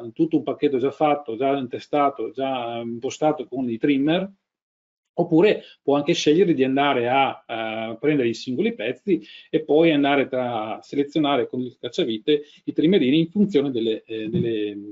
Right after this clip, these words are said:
logiche previste e, e impostazioni previste in sostanza.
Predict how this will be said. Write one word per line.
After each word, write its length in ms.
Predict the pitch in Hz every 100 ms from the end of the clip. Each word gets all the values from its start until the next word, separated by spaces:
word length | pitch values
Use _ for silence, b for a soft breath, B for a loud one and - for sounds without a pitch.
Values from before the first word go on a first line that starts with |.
| 104
logiche 640 | 120 123 135 - 120 107
previste 720 | 104 98 - - 147 113 110
e, 0 |
e 300 | - 110 107 107
impostazioni 540 | 117 - 113 120 117
previste 400 | - 104 104 131
in 40 |
sostanza. 520 | 113 - 107 107 _